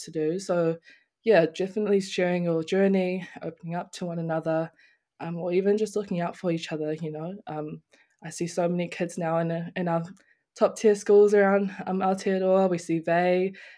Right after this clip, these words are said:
um, who's another Y two fiver, um, and just being able to talk to her about it, uh, was a huge, um, yeah, door that was open, because then she was able to be like, "Oh, sis, you're, like, really like me, eh? Like, you've had a lot of experiences that I've had." And I was like,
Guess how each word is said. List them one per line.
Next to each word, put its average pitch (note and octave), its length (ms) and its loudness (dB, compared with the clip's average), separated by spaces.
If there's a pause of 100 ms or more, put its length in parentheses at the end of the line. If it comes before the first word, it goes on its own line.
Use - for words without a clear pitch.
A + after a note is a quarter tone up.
(160)
um, E3 140 -12
who's E3 200 -6
another F3+ 320 2
Y F#3 160 4
two F#3 200 -4
fiver, E3 720 0 (200)
um, D#3 320 -8
and F#3 140 -4
just F#3+ 240 -2
being F3 140 0
able E3+ 160 -2
to E3 220 -4
talk F#3+ 240 -6
to G3+ 80 -4
her F3+ 200 -2
about D#3+ 280 -2
it, D#3 160 -4 (460)
uh, D#3+ 60 -4
was E3+ 200 -4
a F3 40 -4
huge, F3 560 -2 (280)
um, E3 280 -14 (500)
yeah, D#3+ 240 4
door G3+ 380 6
that E3+ 120 4
was F3+ 180 0
open, E3+ 360 -2
because E3 340 -4
then F3 180 -2
she E3+ 160 -4
was D#3 160 -6
able D#3 200 -6
to - 160 -16
be D#3+ 80 -4
like, D#3 280 -6 (500)
"Oh, A3 160 -6
sis, G3+ 400 -2
you're, G3 120 0
like, B3 240 -4 (160)
really F3 320 2
like F3 280 -4
me, D#3+ 160 -6
eh? D3+ 140 -4
Like, D3 240 -8 (320)
you've A3 160 4
had A3 160 2
a G#3+ 60 6
lot F3+ 200 8
of F3+ 80 4
experiences E3+ 580 -4
that E3 120 -4
I've F#3 180 2
had." E3 180 -6
And D3+ 100 -10
I - 20 -10
was D#3+ 140 -10
like, - 260 -6